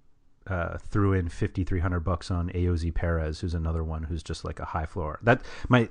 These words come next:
that, that's, like, the thing that I come back to with this scoring is that, like, I'm now focusing too much on floor, which,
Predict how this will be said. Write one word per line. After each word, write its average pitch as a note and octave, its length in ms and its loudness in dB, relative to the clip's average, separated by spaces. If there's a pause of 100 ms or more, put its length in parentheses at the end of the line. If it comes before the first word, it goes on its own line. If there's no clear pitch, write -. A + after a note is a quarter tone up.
that, C#3+ 180 4
that's, C#3 320 8
like, A2 220 10
the G#2 200 8
thing A2 180 6
that G2+ 100 8
I F#2+ 60 6
come F#2 180 2
back F#2+ 220 4
to F2+ 180 0
with E2+ 200 -4
this E2+ 140 -4
scoring F2 460 0
is D#2+ 80 -2
that, F2+ 180 2
like, F2+ 160 0
I'm F2+ 120 0
now F#2 180 4
focusing F2+ 520 2
too - 140 -4
much F2 220 0
on E2 140 0
floor, F2 520 0 (540)
which, - 400 0